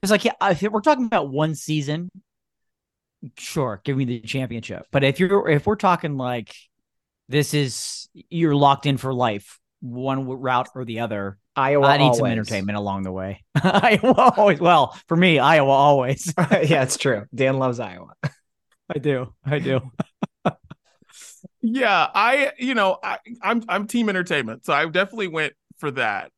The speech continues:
Speaker 3: But I would want my team to win at least, if we're talking college football, I'd want my team to at least win eight games.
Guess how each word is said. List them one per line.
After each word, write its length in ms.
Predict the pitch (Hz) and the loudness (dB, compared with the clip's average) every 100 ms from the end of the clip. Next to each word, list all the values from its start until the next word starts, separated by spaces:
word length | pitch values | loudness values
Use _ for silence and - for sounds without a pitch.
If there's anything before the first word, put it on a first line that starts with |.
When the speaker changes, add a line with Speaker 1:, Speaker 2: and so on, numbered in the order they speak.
| _ _ | _ _
Speaker 3:
But 140 | 156 254 | 0 2
I 60 | |
would 180 | 262 247 | 2 2
want 160 | 294 294 | 0 -2
my 120 | 262 | -6
team 280 | 240 220 190 | -6 -8 -6
to 100 | 185 | -4
win 400 | 165 170 156 135 | -2 -2 -2 -6
at 140 | 160 160 | -6 -6
least, 400 | 165 160 151 - _ _ _ _ _ _ _ - | -8 -8 -12 -18 _ _ _ _ _ _ _ -2
if 80 | 190 | 0
we're 80 | |
talking 280 | 220 269 220 | 0 -2 -2
college 280 | 190 151 147 | 0 0 0
football, 240 | 143 127 123 | -4 -2 -2
I'd 100 | 143 | 0
want 160 | 190 | -2
my 100 | 180 | -2
team 220 | 170 170 143 | -4 -6 -8
to 60 | |
at 60 | 123 | -8
least 240 | 127 123 | -8 -8
win 220 | 120 117 | -6 -4
eight 180 | 107 107 | -4 -6
games. 460 | 110 120 180 - | -8 -12 -14 -20